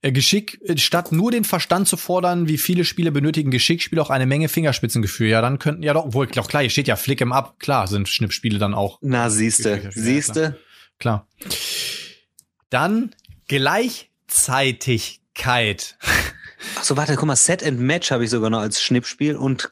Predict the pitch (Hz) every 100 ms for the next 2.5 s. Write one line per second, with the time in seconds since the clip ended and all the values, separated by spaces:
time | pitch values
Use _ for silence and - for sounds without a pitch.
0 | _ - 156 165 - 139 123 117 156 143
1 | 180 120 - 131 120 120 117 113 113 113
2 | 127 117 117 - -